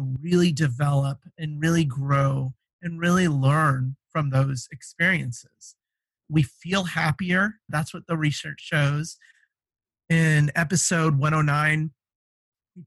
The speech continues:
talked a lot about mindfulness, which is this idea of meditating in a way that's directing your focus, and it's practicing paying attention. It feels good, you feel relaxed, but it's also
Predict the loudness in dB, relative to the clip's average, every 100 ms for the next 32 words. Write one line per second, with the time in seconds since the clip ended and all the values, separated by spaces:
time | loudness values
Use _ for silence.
0 | -4 -2 -2 -2 0 0 0 -2 -2 -4
1 | -2 -2 -2 -2 -2 -2 -6 -16 -20 _
2 | _ _ _ -10 -4 0 0 -2 0 0
3 | 2 2 2 0 0 0 2 0 -2 -8
4 | _ _ -16 -4 0 0 -2 0 0 2
5 | 2 0 0 0 0 0 0 0 0 -4
6 | -6 -10 -4 -4 -4 -10 -6 -4 -4 -2
7 | 0 0 -2 -6 -6 -8 -12 _ _ _
8 | -2 -2 -2 -6 _ _ -2 -2 -4 -8
9 | -6 -4 -4 -4 -2 -2 -2 -4 -4 -4
10 | -4 -10 -16 -6 -6 -6 -14 -4 -4 -4
11 | -6 -2 0 0 0 -2 -8 _ -14 -14
12 | -14 -4 -2 0 0 0 -2 -4 -10 -6
13 | -4 -4 -6 -4 -4 -4 -4